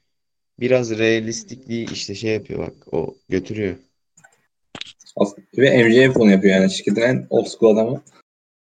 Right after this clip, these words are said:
Speaker 2: bunu yapıyor. <laughs> Yani M J F şey bir adam ha, Jim Cornette'in kafasında bir adam.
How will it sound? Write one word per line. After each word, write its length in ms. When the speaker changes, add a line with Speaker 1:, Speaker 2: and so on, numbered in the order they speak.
Speaker 2:
bunu 160
yapıyor. 400
<laughs> 200
Yani 340
M 140
J 140
F 240
şey 220
bir 60
adam 200
ha, 120
Jim 220
Cornette'in 340
kafasında 400
bir 100
adam. 220